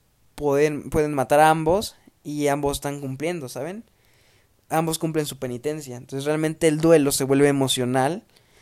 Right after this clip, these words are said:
y tienes realmente pues, riesgos.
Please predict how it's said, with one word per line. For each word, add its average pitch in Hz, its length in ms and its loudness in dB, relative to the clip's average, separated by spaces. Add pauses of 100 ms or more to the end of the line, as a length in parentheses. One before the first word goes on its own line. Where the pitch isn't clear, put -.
(220)
y 147 680 -6 (320)
tienes 170 380 -4
realmente 160 720 -8 (440)
pues, 147 420 -16
riesgos. 165 800 -2